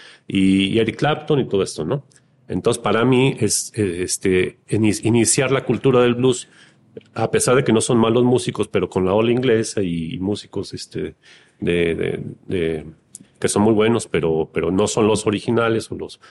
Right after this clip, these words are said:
o los, o, o, o, o los que, con los que de-, se debe de empezar, como, este, pues, no sé, eh, el Delta, el Chicago, todo esto,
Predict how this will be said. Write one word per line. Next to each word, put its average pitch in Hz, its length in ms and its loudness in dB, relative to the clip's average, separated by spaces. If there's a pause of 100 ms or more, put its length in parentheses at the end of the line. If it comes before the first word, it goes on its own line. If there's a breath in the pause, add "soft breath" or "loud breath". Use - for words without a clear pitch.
(140 loud breath)
o - 100 -10
los, 82 300 -8
o, 85 60 -8
o, 82 100 -6
o, 82 720 -8 (300 loud breath)
o - 100 -4
los 82 220 -2
que, 85 320 0
con 90 240 -2
los 85 120 -4
que 101 100 0
de-, 87 120 -2
se 92 240 0
debe 101 260 2
de 104 100 0
empezar, 107 580 -2
como, 85 320 -6 (380 loud breath)
este, 80 680 -6 (240)
pues, - 260 -16 (280)
no 90 160 0
sé, 95 340 0
eh, 85 200 -4 (600 soft breath)
el 90 380 2
Delta, 104 800 2
el 90 80 0
Chicago, 101 840 -2
todo 101 240 0
esto, 143 300 -4